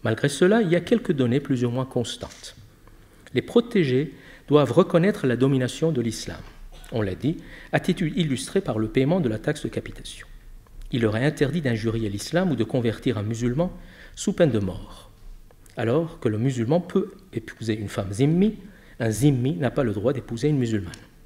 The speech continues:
L'enfant issu d'un mariage mixte est musulman. Un protégé ne peut posséder d'esclaves musulmans, alors que l'inverse est autorisé. Le prix du sang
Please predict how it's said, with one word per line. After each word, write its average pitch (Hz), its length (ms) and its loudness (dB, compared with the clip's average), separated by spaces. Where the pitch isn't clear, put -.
L'enfant 143 580 4
issu 139 340 0
d'un 104 100 2
mariage 113 420 -2
mixte 160 360 -2
est - 80 -2
musulman. 104 380 -2
Un 113 80 -6
protégé 160 560 4
ne 180 100 6
peut - 140 -2
posséder 123 400 2
d'esclaves 110 480 -2
musulmans, 107 420 -2
alors 117 220 0
que 110 80 0
l'inverse 107 400 -2
est - 180 -8
autorisé. 107 460 -2
Le 123 120 0
prix - 220 2
du 151 120 0
sang - 320 2